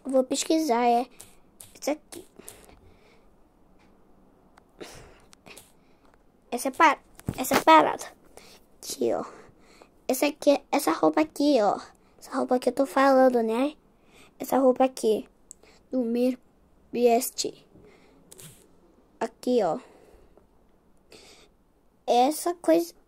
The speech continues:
aqui do, é a roupa do, do meu gatinho. E, e é por isso que eu não tenho. Aqui, ó. Eu não tenho essa roupa aqui.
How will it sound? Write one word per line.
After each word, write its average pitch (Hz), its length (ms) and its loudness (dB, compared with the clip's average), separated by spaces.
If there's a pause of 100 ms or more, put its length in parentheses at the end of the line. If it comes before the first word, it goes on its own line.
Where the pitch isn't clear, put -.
(100)
aqui 277 360 -4
do, 269 320 2 (440)
é 240 60 -2
a 254 100 4
roupa 262 260 -2
do, 320 420 4 (520)
do 294 120 0
meu 294 140 0
gatinho. 262 640 0 (1120)
E, 262 120 -2 (260)
e 269 120 2
é 269 60 6
por 277 200 4
isso 302 200 4
que - 80 0
eu 330 60 6
não 330 140 4
tenho. 269 560 2 (1300)
Aqui, 247 480 -2
ó. 131 220 -4 (1200)
Eu 247 80 -2
não 294 160 2
tenho 294 400 2
essa 302 220 0
roupa 294 300 -4
aqui. 240 500 -6